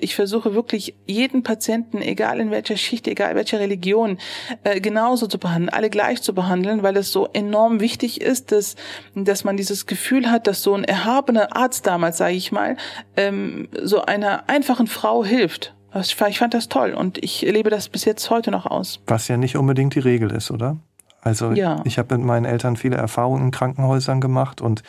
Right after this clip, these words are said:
Speaker 2: ich finde, man kann da schnell die Würde verlieren.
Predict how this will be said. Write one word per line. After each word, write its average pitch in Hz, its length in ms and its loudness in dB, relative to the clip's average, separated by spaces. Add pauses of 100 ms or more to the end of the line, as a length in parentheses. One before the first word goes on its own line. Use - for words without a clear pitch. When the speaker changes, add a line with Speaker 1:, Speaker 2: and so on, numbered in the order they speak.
(520)
Speaker 2:
ich 127 160 2
finde, 147 260 6
man 135 200 4
kann 139 200 2
da 139 80 6
schnell 139 300 2
die 110 140 2
Würde 104 240 0
verlieren. 117 580 -2